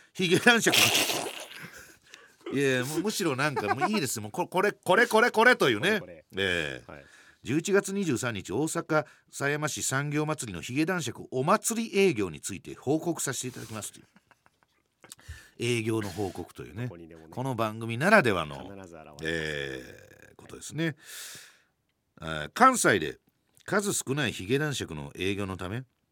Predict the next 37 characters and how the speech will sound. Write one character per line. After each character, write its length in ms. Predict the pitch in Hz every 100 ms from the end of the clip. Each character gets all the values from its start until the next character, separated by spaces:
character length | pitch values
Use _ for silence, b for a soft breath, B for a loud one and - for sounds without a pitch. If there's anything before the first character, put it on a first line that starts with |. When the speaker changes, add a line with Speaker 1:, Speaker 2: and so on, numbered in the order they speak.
| _ _ _
Speaker 1:
う 100 | 71
ん、 40 | -
関 220 | 165 160
西 160 | 135 131
で 80 |
は 100 | 190
数 220 | - 87 80
少 180 | -
な 140 | 76 71
い 180 | 82 - B B
ヒ 60 | -
ゲ 60 | 95
男 160 | 95
爵 140 | 73 69
の 80 |
営 100 | 73
業 60 | 73
の 100 | 71
た 80 | 85
め、 140 | 120 B B B
兵 140 | - 127
庫 360 | 160 185 190
県 240 | - 131 85
の 100 | 67
片 340 | - - 127
田 120 | 156 160
舎 100 | 117
か 220 | - -
ら 100 | - _ b b b b b -
車 460 | 110 135 190 202
で 100 | 180
一 340 | 135 127 185 180
時 120 | 196
間 200 | 156 87
か 120 | 80
け 100 | -
て、 200 | - -